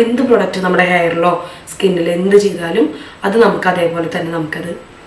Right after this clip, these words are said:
അതിൻ്റെ റിസൾട്ട് കിട്ടുള്ളൂ. ഓക്കെ, അപ്പം നിങ്ങൾ നിങ്ങളുടെ, മീൻസ് നിങ്ങൾക്ക് എന്തെങ്കിലും, ഏഹ്, ഹോർമോണൽ ഇംബാലൻസ് അങ്ങനത്തെ പ്രശ്നങ്ങളാണെങ്കിൽ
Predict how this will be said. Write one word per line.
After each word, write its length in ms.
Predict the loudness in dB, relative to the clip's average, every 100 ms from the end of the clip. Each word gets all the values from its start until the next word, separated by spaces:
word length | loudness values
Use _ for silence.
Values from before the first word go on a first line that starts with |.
| -20 -10
അതിൻ്റെ 200 | -4 0
റിസൾട്ട് 340 | 0 2 0 4
കിട്ടുള്ളൂ. 380 | 4 4 -4 -8 -12 -12 -10
ഓക്കെ, 160 | -4 -4 -4 -16 -16
അപ്പം 140 | -4 -2
നിങ്ങൾ 180 | 0 0 -2 -4 2
നിങ്ങളുടെ, 280 | 4 6 2 -2 -10 -18 0
മീൻസ് 200 | 2 6
നിങ്ങൾക്ക് 240 | 6 4 2
എന്തെങ്കിലും, 400 | 0 2 2 0 -2 0
ഏഹ്, 340 | 2 4 2 0
ഹോർമോണൽ 440 | -6 -4 0 0 0
ഇംബാലൻസ് 400 | -2 -2 -2 -2
അങ്ങനത്തെ 300 | -4 -2 -2 -4
പ്രശ്നങ്ങളാണെങ്കിൽ 520 | -4 -2 -2 -2 -4